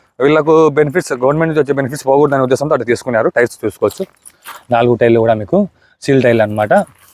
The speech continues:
అవి రీసెంట్‌లో అయితే కస్టమర్ చేంజ్ చేయించడం జరిగింది. చాలా బాగుంది వెహికల్. ఇన్సూరెన్స్ కూడా అవైలబుల్ ఉంది.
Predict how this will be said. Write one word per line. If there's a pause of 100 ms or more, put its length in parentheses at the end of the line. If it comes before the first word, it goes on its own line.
(440)
అవి (300)
రీసెంట్‌లో
అయితే
కస్టమర్
చేంజ్
చేయించడం
జరిగింది.
చాలా
బాగుంది
వెహికల్. (400)
ఇన్సూరెన్స్
కూడా
అవైలబుల్
ఉంది.